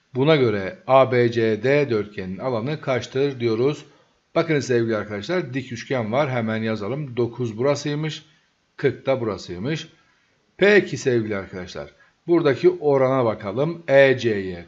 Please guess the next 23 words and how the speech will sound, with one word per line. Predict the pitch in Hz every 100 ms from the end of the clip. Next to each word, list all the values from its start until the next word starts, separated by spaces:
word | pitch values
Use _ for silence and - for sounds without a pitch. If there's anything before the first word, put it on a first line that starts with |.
| _
K | - 127 143
dersek | 151 147 - 156 151 _ _ _ _ -
A | 127 104 95
E | 95 95
D | 123 123
neymiş? | 113 104 147 - _
Üç | 135 151 - - _ -
K'ymış. | 107 87 80 - - _ _ _ _ _
Güzel. | 127 90 78 _ _ _ _
Peki | 170 139 - -
A | 165 170 110 95 107
B | 156 170
C | 147 156
üçgenine | 123 - 113 113 131
bakalım. | 107 - 82 78 _ _ _ _
Tabanı | - 135 139 143 160 180 -
bire | 147 117 117 127 156
üç | 156 147
oranında | 120 110 104 101
ayrıldığı | 110 143 143 107 92
için | 87 - 110 139 143 _ _ _ _ _ -
alanlar | 120 131 131 147 151 110
da | 113 131 151 -